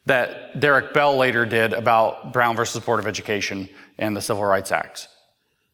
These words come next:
Derek Bell basically just imported W E B Du Bois and updated it to the civil rights movement instead of the, uh, slavery, end of slavery and Reconstruction, I guess emancipation. So Du Bois writes about his own project. He says,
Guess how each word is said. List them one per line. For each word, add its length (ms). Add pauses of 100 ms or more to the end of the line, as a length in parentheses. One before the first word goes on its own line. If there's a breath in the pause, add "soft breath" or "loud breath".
(340)
Derek 300
Bell 160
basically 380
just 160
imported 380
W 220
E 20
B 140
Du 80
Bois 300
and 120
updated 380
it 160
to 80
the 100
civil 240
rights 300
movement 360 (500)
instead 260
of 140
the, 240 (400 loud breath)
uh, 300 (240)
slavery, 520
end 300
of 80
slavery 300
and 100
Reconstruction, 580 (260)
I 100
guess 180
emancipation. 560 (260 loud breath)
So 120
Du 60
Bois 320
writes 300
about 240
his 140
own 140
project. 440
He 100
says, 380